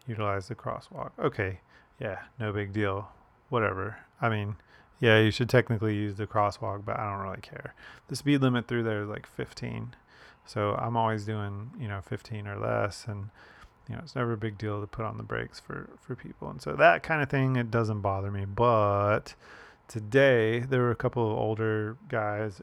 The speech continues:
and they were just walking down the middle of the road. Like, instead of just crossing over, they were actually going down to the crosswalk, but they were just walking in the middle of the road.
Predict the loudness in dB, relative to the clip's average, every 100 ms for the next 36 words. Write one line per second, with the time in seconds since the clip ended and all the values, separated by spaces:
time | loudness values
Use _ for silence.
0 | -10 -6 -6 -6 -10 -16 _ _ _ _
1 | _ _ _ 0 0 0 0 2 2 0
2 | -6 -2 0 0 0 -2 0 0 0 0
3 | -2 -2 -2 -2 -6 -4 -4 -6 0 4
4 | 4 0 -8 -6 0 0 0 -4 -4 -2
5 | 0 0 0 -4 _ -20 -20 _ 0 2
6 | 2 6 8 8 6 0 -2 -2 -2 -2
7 | -2 -4 -6 -10 -4 -2 -2 -4 -8 -6
8 | -8 -2 0 0 -2 -4 0 0 0 -6
9 | -6 -4 -2 -2 -4 -4 -2 -4 -4 -4
10 | -4 -4 -8